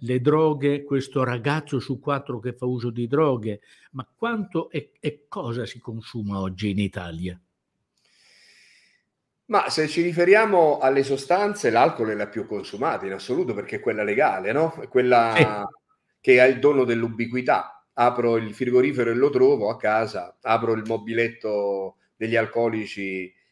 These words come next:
Speaker 2: nel salone, nel soggiorno lo trovo, vado al bar e lo trovo, vado al supermarket e lo trovo. Ed è di libera vendita. Ci sarebbe un particolare,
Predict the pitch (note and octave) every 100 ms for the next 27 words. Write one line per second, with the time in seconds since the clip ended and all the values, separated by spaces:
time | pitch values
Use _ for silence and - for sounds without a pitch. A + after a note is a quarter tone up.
0 | _ A2 G#2+ B2 A2+ A#2+ A2 G#2 G#2 G2+
1 | - G2 A2+ G#2+ G2+ A2 A#2+ B2+ C3+ B2+
2 | G2 G2 G2+ F#2+ G#2+ G2+ G2 G#2 A2+ A#2
3 | B2+ G#2 F#2+ F#2+ - F#2+ F#2+ F#2 F#2 -
4 | F#2 F2+ F2+ G#2 G2 E2+ E2 _ _ _
5 | _ _ _ _ _ B2 C#3 D#3 B2 B2+
6 | A2+ A2+ A#2 B2 G2+ F#2+ G2 G#2 A2+ B2
7 | - _ _ _ - E3 D3 F#3+ G#3+ E3
8 | D#3 C#3+ C#3+ - C3 C#3 B2+ C3 A#2+ A2+
9 | G2+ F#2+ F#2+ F#2+ - _